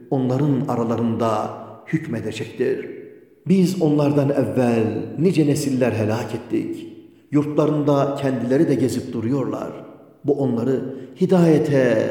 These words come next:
sevk etmedi mi? Bunlarda elbette ibretler vardır.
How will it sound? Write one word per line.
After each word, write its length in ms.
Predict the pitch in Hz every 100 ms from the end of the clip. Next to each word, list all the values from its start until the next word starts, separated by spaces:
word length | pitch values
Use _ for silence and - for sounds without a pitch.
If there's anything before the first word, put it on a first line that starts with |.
| - - - - -
sevk 500 | - 135 113 - -
etmedi 400 | - - 113 110
mi? 180 | 110 - - - - - - _ -
Bunlarda 460 | 131 127 117 113
elbette 960 | 120 143 127 120 - 120 113 107 - -
ibretler 560 | 131 110 110 - - 120
vardır. 480 | 104 101 - -